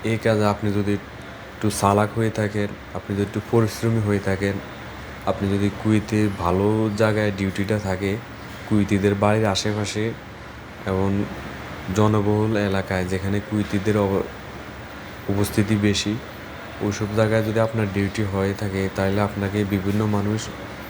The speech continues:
ডাক দিয়ে আপনাকে কিছু টাকা দিবে হাদিয়া স্বরূপ। এছাড়াও এই কাজে আরেকটি অন্যতম সুযোগ সুবিধা হলো, কুয়েতিরা অনেক ভালো ভালো জিনিস তারা রাস্তাঘাটে ফেলে দেয়, বে-, বা বাসাবাড়ি থেকে বের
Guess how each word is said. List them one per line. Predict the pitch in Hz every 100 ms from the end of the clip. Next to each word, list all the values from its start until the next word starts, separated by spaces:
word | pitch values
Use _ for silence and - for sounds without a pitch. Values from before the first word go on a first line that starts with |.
| - - - 95
ডাক | 107 98
দিয়ে | 101 104 95
আপনাকে | 101 95 95 95
কিছু | 95 101 104
টাকা | 101 98
দিবে | 92 90 90 - - - - - - - - -
হাদিয়া | 95 92 98 92
স্বরূপ। | 95 87 - - - - - - - - - 104
এছাড়াও | 101 110 107 107 110 104 107
এই | 104
কাজে | 110 101 107 104 95
আরেকটি | 104 104 - 117
অন্যতম | 117 110 113 110 107 101 -
সুযোগ | 107 104 101
সুবিধা | 110 113 110 110
হলো, | 104 101 113 - - - - -
কুয়েতিরা | 110 113 107 110 117 110
অনেক | 113 117 101
ভালো | 90 101 110
ভালো | 113 113 101
জিনিস | 101 95 90 - - - - - - - -
তারা | 98 101
রাস্তাঘাটে | 104 104 - 101 98 101
ফেলে | 101 92 90
দেয়, | 90 82 - - 95
বে-, | 101 92
বা | 95 92
বাসাবাড়ি | 95 92 101 104 101
থেকে | 101 107 113 117 - - - - -
বের | 101